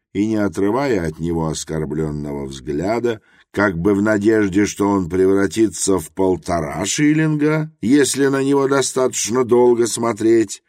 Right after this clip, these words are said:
спустились по лестнице, взобрались на козлы и уехали, оставив мисс Твинклтон, сидящей в слезах на шляпной коробке.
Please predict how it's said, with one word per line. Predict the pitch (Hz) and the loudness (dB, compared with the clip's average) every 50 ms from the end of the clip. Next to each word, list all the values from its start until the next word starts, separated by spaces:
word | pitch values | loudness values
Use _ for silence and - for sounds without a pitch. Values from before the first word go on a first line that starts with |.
| _ _ _ _ _ _ | _ _ _ _ _ _
спустились | - - - - - 285 262 233 170 - - - 214 214 208 190 185 160 147 - | -8 -8 -8 -6 -4 -2 -2 -2 -2 -4 -6 -6 -6 -4 -2 0 0 -2 -2 -4
по | - - 73 76 | -8 -8 -8 -4
лестнице, | 71 80 107 143 165 156 143 - 156 143 139 131 127 - 135 131 127 127 123 - _ _ _ _ | -2 2 2 2 2 0 -2 -4 -4 -4 -4 -4 -6 -2 0 0 0 0 -2 -8 _ _ _ _
взобрались | - 87 95 117 147 160 156 156 170 175 95 - 165 180 - - | -10 -4 -2 0 0 0 0 -2 -2 -2 -2 -2 -2 -4 -6 -4
на | 98 95 90 82 | -4 -2 -2 -4
козлы | 80 - 98 117 139 147 139 131 131 139 139 135 131 127 127 _ _ _ | -4 -2 0 2 4 4 2 0 0 0 0 0 0 -2 -8 _ _ _
и | - 254 269 | -6 -4 -2
уехали, | 240 190 117 98 80 69 69 82 87 78 - 76 78 80 78 78 78 78 - _ _ _ _ _ _ _ | -2 0 0 0 -2 -2 -4 -4 -4 -4 -4 -6 -4 -2 -2 -2 -2 -4 -10 _ _ _ _ _ _ _
оставив | 85 87 82 - - - 98 95 90 85 87 82 78 78 - | -8 -6 -6 -6 -6 -4 -4 -2 0 0 -2 -2 -4 -6 -6
мисс | 80 92 101 92 80 - - | -2 -2 -2 0 -2 -4 -8
Твинклтон, | - 80 101 120 135 139 123 123 127 131 127 127 135 131 131 120 | -6 -2 0 0 0 0 0 2 0 2 2 0 -2 -2 -2 -4
сидящей | - - - 73 69 69 78 80 82 - 156 - - - - 71 71 71 | -8 -8 -8 -8 -8 -6 -6 -4 -4 -6 -6 -8 -12 -10 -10 -8 -10 -10
в | 67 | -10
слезах | - - - 62 65 64 64 - 80 107 110 110 - - - _ _ _ _ _ | -12 -14 -12 -12 -12 -6 -4 -2 -2 0 -2 -2 -4 -10 -18 _ _ _ _ _
на | - 78 78 73 | -8 -8 -6 -6
шляпной | - - - - 60 69 73 71 71 - _ 80 78 78 76 | -8 -10 -12 -12 -10 -10 -8 -8 -10 -12 _ -8 -6 -6 -6
коробке. | - 90 90 95 107 113 113 - - _ - 64 - _ | -6 -6 -4 0 0 0 0 -2 -4 _ -20 -20 -20 _